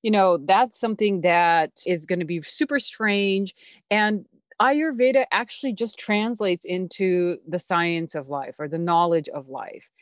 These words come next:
And so there's really kind of no approach that is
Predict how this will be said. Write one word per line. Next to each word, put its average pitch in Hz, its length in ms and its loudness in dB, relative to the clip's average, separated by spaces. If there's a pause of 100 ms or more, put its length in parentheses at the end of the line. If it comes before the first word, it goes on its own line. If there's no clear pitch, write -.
(340)
And 214 100 -2
so 226 120 2
there's 214 260 0
really 240 680 -2
kind 208 180 -6
of 165 160 -6 (240)
no 214 460 2
approach 202 640 -2
that 165 280 2
is 160 480 0